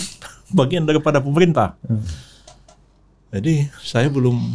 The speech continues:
Speaker 1: ya belum tidak, saya datang ke Pak Anwar Haryono pada waktu itu yang menggantikan Pak Natsir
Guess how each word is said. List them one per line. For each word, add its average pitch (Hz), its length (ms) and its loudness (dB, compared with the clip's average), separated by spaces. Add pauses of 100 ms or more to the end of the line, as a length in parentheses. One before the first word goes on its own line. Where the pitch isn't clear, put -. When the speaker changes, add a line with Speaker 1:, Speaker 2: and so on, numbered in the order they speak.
(260)
Speaker 1:
ya 104 280 0
belum 92 240 -2
tidak, 113 360 -2
saya 113 220 -4
datang 107 240 -2
ke 113 140 -6
Pak 92 140 -8
Anwar 95 260 -2
Haryono 101 440 2
pada 92 200 -2
waktu 95 280 -6
itu 101 200 -10
yang 101 160 -6
menggantikan 90 500 -2
Pak 90 140 -8
Natsir 92 360 -8